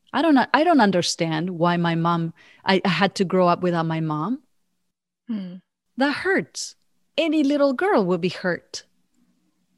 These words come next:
Speaker 1: I, I'm still looking back, would have liked for my mom to be with me. It doesn't change that, but it gave me a whole other list of, of, uh, gifts.
Speaker 2: Mm.
Speaker 1: Okay. It gave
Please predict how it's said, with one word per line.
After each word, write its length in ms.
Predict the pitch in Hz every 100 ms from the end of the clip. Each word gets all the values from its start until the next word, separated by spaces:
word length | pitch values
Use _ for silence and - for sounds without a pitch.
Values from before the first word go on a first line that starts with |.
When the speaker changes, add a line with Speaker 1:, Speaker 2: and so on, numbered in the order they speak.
| -
Speaker 1:
I, 80 | - - - _ _ _
I'm 200 | 254 254
still 360 | - - 415 202
looking 360 | 208 202 196
back, 220 | 180 180 - -
would 220 | 175 185
have 180 | 214 165
liked 320 | 185 180 -
for 200 | 190 180
my 140 | 170
mom 220 | 175 175 165
to 120 | 170
be 120 | 170
with 220 | 160 165
me. 240 | 165 156 - _ _ _ _
It 120 | 214
doesn't 360 | 285 294 277 233
change 540 | - 233 254 240 - -
that, 480 | 165 143 131 - - - - -
but 420 | 170 156 208 185 - - - _ _
it 200 | 214 165
gave 200 | 202 240
me 240 | 233 202 -
a 60 | 165
whole 500 | - - 233 208 -
other 520 | 180 180 165 151 156 -
list 440 | 180 202 196 - -
of, 420 | 175 165 160 135 -
of, 340 | 170 147 - - -
uh, 260 | 165 151 147
gifts. 520 | 156 262 165 - - - _ _ _ _ _ _ _ _ _ 214
Speaker 2:
Mm. 480 | 202 196 190 190 202
Speaker 1:
Okay. 300 | 196 208 254 - - -
It 120 | 196
gave 300 | 151 220